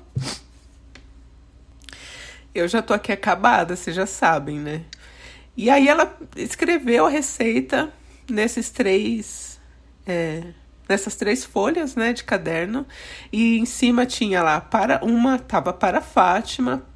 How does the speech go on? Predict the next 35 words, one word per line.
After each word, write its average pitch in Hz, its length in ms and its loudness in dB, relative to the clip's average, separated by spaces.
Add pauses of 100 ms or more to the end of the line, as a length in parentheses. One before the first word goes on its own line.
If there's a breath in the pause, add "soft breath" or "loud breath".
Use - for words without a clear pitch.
(160)
a 185 160 0
outra 180 320 0
para 196 280 0
Vera 175 560 0 (560 loud breath)
e 220 140 0
a 220 100 8
outra 220 440 2 (300)
para 220 220 6
Eunice." 226 680 -2 (1500 soft breath)
E 196 120 2
ela 233 160 6
não 302 80 0
escreveu 262 420 4
mais 330 240 0
nada, 285 360 4
assim, 214 180 -2
não 185 160 -4
deixou 202 720 0 (440 loud breath)
um 262 120 4
bilhete, 226 640 4
uma 175 160 0
carta, 190 480 2
mas 202 180 -2
ela 254 160 2
deixou 262 280 0
a 262 40 4
receita 240 720 0
passo 269 380 2
a 302 60 -2
passo, 220 800 2 (400 loud breath)
até 240 300 4
assim, 240 520 2
tipo, - 380 -4
ah, 311 420 4
precisa, 240 540 0